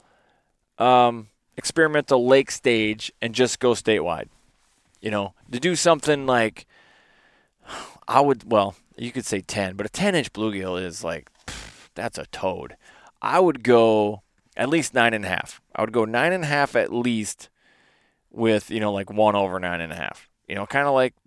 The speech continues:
you know, any other f-, game fish. There's like, here's your slot limit with one over in case you catch a trophy fish and you wanna get it mounted. So you do that. And I think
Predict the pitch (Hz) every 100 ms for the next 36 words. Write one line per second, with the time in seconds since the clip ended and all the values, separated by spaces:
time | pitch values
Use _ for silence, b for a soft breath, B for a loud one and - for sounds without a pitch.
0 | _ - 127 117 - 160 170 165 139 -
1 | - - 120 113 104 110 92 - 101 101
2 | 98 98 95 110 120 113 110 113 110 101
3 | 104 104 104 104 95 110 107 104 101 104
4 | - 98 - 95 - 92 - - 98 113
5 | 101 95 98 95 90 95 95 92 98 98
6 | 76 - 92 92 104 92 92 78 - b
7 | b b b b b b - 107 98 95
8 | 90 _ - 107 135 - 123 110 - -